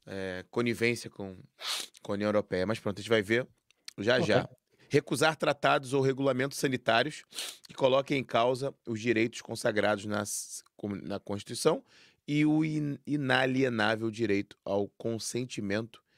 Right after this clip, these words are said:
Speaker 1: informado. Isso eu nem conheço esse con-,
Speaker 2: Apoio,
Speaker 1: esse
Speaker 2: assino por baixo, quantas vezes ele quiser. Gosto.
Speaker 1: Ah, tá aqui, bonito. Defender uma Europa forte, unida, autônoma, livre de pressão das grandes corporações financeiras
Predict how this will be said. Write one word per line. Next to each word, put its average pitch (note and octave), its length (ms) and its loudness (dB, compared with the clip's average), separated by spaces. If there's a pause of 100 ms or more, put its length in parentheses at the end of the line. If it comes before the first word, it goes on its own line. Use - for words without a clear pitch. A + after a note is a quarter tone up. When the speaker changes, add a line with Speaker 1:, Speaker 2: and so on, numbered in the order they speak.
(360)
Speaker 1:
informado. G2 880 -2 (180)
Isso - 140 -12
eu G#2+ 60 -6
nem A#2 120 -4
conheço G#2+ 440 -2
esse - 120 -10
con-, F#2+ 160 -4
Speaker 2:
Apoio, D#3 440 10
Speaker 1:
esse - 80 -2
Speaker 2:
assino C3+ 320 8
por B2 140 4
baixo, C#3+ 460 8
quantas C3+ 300 4
vezes C#3 220 6
ele C#3 100 6
quiser. A2 480 0 (400)
Gosto. A#2 260 6
Speaker 1:
Ah, - 40 -16
tá G#2+ 60 -10 (160)
aqui, G2+ 40 -14 (220)
bonito. G#2+ 440 -2 (760)
Defender F#3 480 4
uma F3+ 120 2
Europa D#3 400 4
forte, D#3+ 680 2
unida, C#3+ 680 2
autônoma, C#3+ 840 0
livre E3 360 0
de D3 100 -6
pressão B2 600 0 (160)
das A2 180 0
grandes A#2+ 320 0
corporações A2 600 -2
financeiras E3 680 0